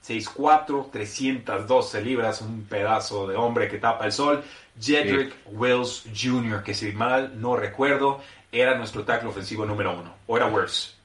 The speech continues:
Speaker 2: Eh, era, eh,
Speaker 1: Era Wills.
Speaker 2: estaba ahí entre Wirfs y Wills. Para mí me gustaba más Wills por el hecho de que, bueno, era tackle derecho, pero para quarterback zurdo era un hombre grande, era un hombre muy móvil, lo cual ayudaba mucho en el segundo nivel.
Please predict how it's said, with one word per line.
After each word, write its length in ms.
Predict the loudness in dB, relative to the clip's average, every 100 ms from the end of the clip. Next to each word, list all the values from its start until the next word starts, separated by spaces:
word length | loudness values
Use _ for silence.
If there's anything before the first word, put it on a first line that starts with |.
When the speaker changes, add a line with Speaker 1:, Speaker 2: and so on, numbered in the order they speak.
| _
Speaker 2:
Eh, 160 | 4 6
era, 240 | 6 6 6
eh, 120 | 6
Speaker 1:
Era 100 | 6
Wills. 120 | 6 8
Speaker 2:
estaba 200 | 10 10
ahí 140 | 10
entre 220 | 8 8 8
Wirfs 320 | 10 8 6
y 40 |
Wills. 300 | 4 4 2
Para 220 | 6 6
mí 120 | 6 4
me 120 | 2
gustaba 340 | 2 6 6
más 220 | 6 4
Wills 280 | 2 -2 -2
por 220 | 0 4 6
el 140 | 4
hecho 460 | 2 2 6 6 6
de 160 | 2
que, 500 | 0 0 2 2 0 -2
bueno, 260 | 0 2 4
era 200 | 4 4
tackle 260 | 4 6
derecho, 580 | 8 8 4 2 0 0 2
pero 300 | 2 4 4
para 240 | 4 4
quarterback 380 | 4 4 4 2
zurdo 480 | -2 -2 2 2 0 -10 -20 -14 0
era 220 | 6 6
un 160 | 4 2
hombre 240 | 4 4
grande, 320 | 6 6 6
era 80 | 6
un 140 | 4
hombre 320 | 2 4 4 2
muy 320 | 0 4 6
móvil, 420 | 6 4 4 4
lo 140 | 4
cual 160 | 6 6
ayudaba 300 | 6 6 4
mucho 240 | 4 -2
en 60 | -2
el 60 | -2
segundo 300 | 0 0 2
nivel. 400 | 4 6 4